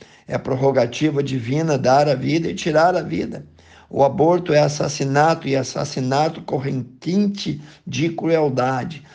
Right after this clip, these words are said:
Ser a favor do aborto é abraçar a cultura da morte em nome dos direitos humanos, é negar o mais sagrado dos direitos, o direito à vida, o direito de nascer, o de na-,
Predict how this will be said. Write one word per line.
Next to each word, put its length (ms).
Ser 280
a 80
favor 480
do 140
aborto 840
é 160
abraçar 640
a 80
cultura 460
da 120
morte 680
em 160
nome 400
dos 220
direitos 580
humanos, 480
é 100
negar 560
o 80
mais 300
sagrado 640
dos 200
direitos, 540
o 40
direito 520
à 80
vida, 500
o 100
direito 480
de 160
nascer, 680
o 120
de 100
na-, 240